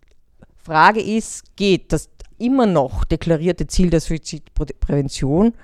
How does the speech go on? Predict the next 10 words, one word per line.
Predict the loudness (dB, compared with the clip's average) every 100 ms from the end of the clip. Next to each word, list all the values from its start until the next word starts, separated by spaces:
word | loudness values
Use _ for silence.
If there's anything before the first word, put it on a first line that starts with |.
| _ _ _ _ _ _
zusammen | -4 0 2 2 0 -2 -4
mit | -4
der | -2
Möglichkeit | -2 -2 -4 -6 -6 -6
einer | -8
Suizidbeihilfe? | -6 -8 -8 -12 -8 -6 -4 -6 -8 -12 -12 -14 -14 -14 -16 -18 _ _ _ _ _ -20 _ _ _ _ _ _ _ _ _ _ _
Ähm, | 2 4 4 2 -2 0
wir | 0 6
haben | 8 8 4 0 -2 -8 -14 -20 -20 -20 -20 _ _ _ _ _ _ _ _ _ _ _ _ -20
zahlreiche | -14 0 6 6 6 6 4 4 2 2 2 0